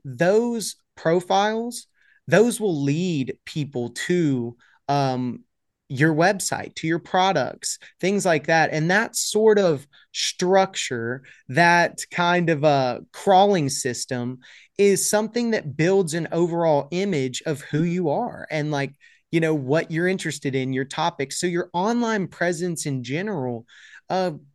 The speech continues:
definitely, it, it definitely matters in the long run. It's something that, you know, I wouldn't obsess over, you know, primarily it matters more on your website, but your overall presence online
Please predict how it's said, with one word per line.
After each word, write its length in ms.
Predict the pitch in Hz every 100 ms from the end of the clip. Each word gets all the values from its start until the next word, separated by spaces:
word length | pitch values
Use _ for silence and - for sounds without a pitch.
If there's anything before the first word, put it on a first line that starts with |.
| _
definitely, 800 | - 277 - 220 180 175 147 131
it, 360 | 131 - 170 -
it 240 | 170 143 - _
definitely 520 | 196 214 214 208 180 143
matters 600 | 123 127 143 123 117 117
in 100 | 135
the 80 | 127
long 320 | 123 135 135
run. 260 | 120 120
It's 300 | 123 113 156 -
something 420 | 208 202 196 185
that, 280 | 160 147 - - - -
you 120 | - 185
know, 80 |
I 80 | 180
wouldn't 320 | 160 190 208
obsess 480 | 170 - - 147 143
over, 380 | 170 160 170 151
you 140 | 156 156
know, 160 | 135
primarily 760 | 127 - 151 147 147 156 160 151
it 60 | 139
matters 380 | 139 139 123
more 260 | 135 143 143
on 240 | 131 139
your 160 | 143 131
website, 640 | 127 131 131 170 170 175 - - - -
but 240 | 214 -
your 200 | 190 190
overall 880 | 190 214 196 202 151 135 151 165 180 185 -
presence 480 | 165 156 175 180
online 640 | 165 160 143 143 175 202